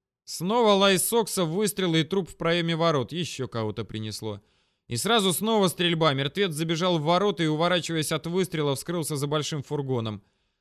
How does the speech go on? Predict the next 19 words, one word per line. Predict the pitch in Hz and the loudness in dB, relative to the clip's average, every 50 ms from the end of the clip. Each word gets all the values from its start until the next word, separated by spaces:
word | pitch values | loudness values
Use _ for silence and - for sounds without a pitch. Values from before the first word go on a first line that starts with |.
| _ _ - | _ _ -10
Сэм, | - - - 190 220 226 208 180 156 | -6 -2 2 4 4 6 6 4 4
выругавшись | 170 180 175 165 165 175 - - 165 - | 4 2 2 2 0 -2 -2 -2 -4 -2
от | 180 160 - | -2 -4 -2
всей | - 196 185 | -2 -2 -2
души, | 160 165 165 - - 208 185 | 0 -2 -2 0 0 -2 0
бросил | 156 175 175 - 175 170 | 0 0 -2 0 -2 -4
шланг, | 151 - - 185 196 190 170 - | -4 -2 -2 -2 -2 -2 -2 -2
который | 170 160 - 165 165 143 | -4 -2 -2 -2 -2 -2
придерживал, | - 170 170 156 180 180 147 147 160 156 | -2 -2 -2 0 0 0 0 0 -2 -2
чтобы | 147 - 170 160 160 | -2 -4 -4 -4 -4
тот | 156 175 160 - | -4 -6 -6 -4
не | 170 165 | -4 -4
выскочил | 160 160 - - 156 139 - 160 | -2 -4 -2 -4 -6 -4 -4 -6
из | 156 143 143 | -6 -6 -4
горловины, | 139 156 151 156 151 156 156 151 143 135 | -4 -2 -2 0 0 0 0 -2 -2 -4
и | |
схватился | 127 - - 147 139 - 160 143 - 139 | -4 -4 -4 -4 -4 -4 -4 -6 -6 -4
за | 131 135 | -6 -6
пистолет. | 135 - 131 - - 151 143 131 120 107 - _ | -6 -6 -10 -6 -2 -2 -2 0 -2 -4 -6 _